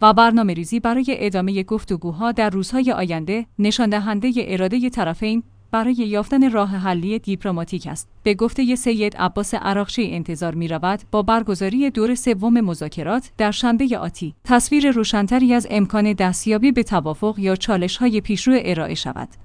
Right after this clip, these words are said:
اخبار رسیده حکایت از آن دارد که مذاکرات رم مثبت است، اما در برخی بخش‌ها فشردگی خاصی حاکم شده که برای رفع آنها نیاز به تفسیرهای بیشتر داشته. از این رو، پیوستی فنی و کارشناسی نیز برای مذاکره کنندگان طراحی شده است تا در فاصلهٔ گفتگوها بر سر آنها بحث شود.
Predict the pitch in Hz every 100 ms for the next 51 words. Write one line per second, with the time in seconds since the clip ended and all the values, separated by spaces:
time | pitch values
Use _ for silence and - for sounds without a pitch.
0 | - 214 - 277 277 247 226 233 226 226
1 | 226 226 220 247 240 220 185 165 165 165
2 | 156 - 175 160 170 165 196 247 247 190
3 | 175 175 - 202 - - - - - 240
4 | 277 302 247 220 233 247 277 214 185 -
5 | 220 208 220 202 170 170 165 240 240 240
6 | 208 254 233 214 190 190 - 190 175 196
7 | 180 208 247 247 214 196 190 175 170 165
8 | 254 254 254 262 247 226 226 208 240 214
9 | 285 262 - 196 - 170 147 151 233 196
10 | 214 220 208 214 214 214 180 196 - 247
11 | 233 208 170 190 190 185 214 208 240 208
12 | 202 277 269 247 247 240 247 240 185 175
13 | 165 160 - 165 147 151 165 226 247 240
14 | 208 185 185 - 170 185 190 - 226 202
15 | 196 - 262 285 285 269 254 208 - 185
16 | 180 180 254 233 226 - 202 151 156 160
17 | 226 226 185 170 - 143 -